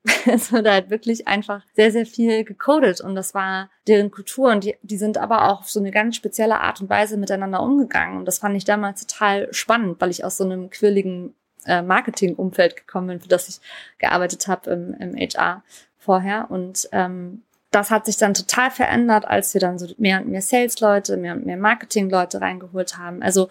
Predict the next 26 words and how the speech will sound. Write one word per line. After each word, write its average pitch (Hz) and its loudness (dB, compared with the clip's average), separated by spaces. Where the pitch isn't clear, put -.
es - -4
verändert 226 4
sich 208 -4
einfach 196 -4
mit 190 -8
den 185 -2
Leuten, 226 6
die 226 0
du 214 -2
einstellst, 202 -2
mit 185 -4
den 180 -6
Rollen, 220 6
die 214 -6
du 202 -10
suchst 214 -4
und 190 -6
die 196 -4
Positionen, 233 0
die 208 -4
einfach 196 0
dann 190 0
auch - -8
bestimmte 190 -2
Eigenschaften 196 -2
brauchen, 175 -4